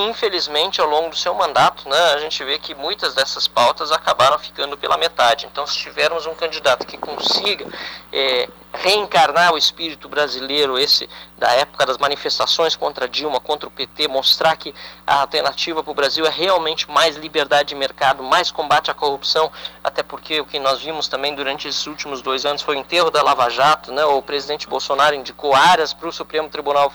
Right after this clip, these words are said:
aliás, pra Procuradoria-Geral da República, e, e Aras foi quem pediu a prisão de algumas das pessoas que agora estão,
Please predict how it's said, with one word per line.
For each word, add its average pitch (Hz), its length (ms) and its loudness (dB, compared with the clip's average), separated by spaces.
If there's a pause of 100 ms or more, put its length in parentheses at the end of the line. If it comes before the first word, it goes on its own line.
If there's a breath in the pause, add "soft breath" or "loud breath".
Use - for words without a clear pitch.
aliás, 156 320 4 (240 loud breath)
pra 175 120 0
Procuradoria-Geral 143 960 0
da 139 100 2
República, 147 640 -4 (340 loud breath)
e, 131 540 -4
e 127 80 4
Aras 202 340 4
foi 208 160 0
quem 185 180 -8
pediu 190 460 -4
a 240 60 4
prisão 139 520 -2 (360 loud breath)
de 175 120 -4
algumas 165 500 0
das 151 180 -6
pessoas 160 480 -8
que - 100 -10
agora 147 260 0
estão, 165 340 -2